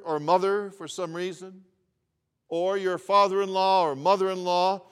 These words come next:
your brother or sister, your son or daughter, or someone at work, at school, in your neighborhood, or someone at church. Is there some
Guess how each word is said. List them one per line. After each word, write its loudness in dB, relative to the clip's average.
your 2
brother 2
or -4
sister, -6
your -4
son 2
or -2
daughter, 2
or 0
someone 0
at -4
work, 0
at -14
school, -2
in -12
your -8
neighborhood, -2
or -2
someone -4
at -4
church. -4
Is 2
there 0
some -2